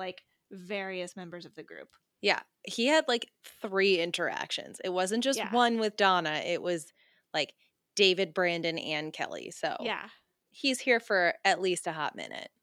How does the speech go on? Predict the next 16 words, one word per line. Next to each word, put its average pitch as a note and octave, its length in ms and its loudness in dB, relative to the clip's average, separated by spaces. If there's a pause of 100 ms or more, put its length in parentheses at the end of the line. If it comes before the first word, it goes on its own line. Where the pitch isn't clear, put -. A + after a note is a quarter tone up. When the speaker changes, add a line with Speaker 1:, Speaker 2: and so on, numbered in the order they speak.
(140)
Speaker 1:
Exactly. G#3 800 -8
Still - 360 -8
probably A#3+ 360 -4
gonna A3 240 -6
court - 420 -8
Brandon F#3 520 -10
to F#3+ 100 -18
join F#3 400 -12
the F3+ 100 -14
news, F3 300 -14 (120)
I G3+ 60 -14
mean, F#3+ 220 -14
T F3 180 -18
V. - 300 -20 (240)
<laughs> - 100 -18 (880)
Speaker 2:
And C#4+ 420 2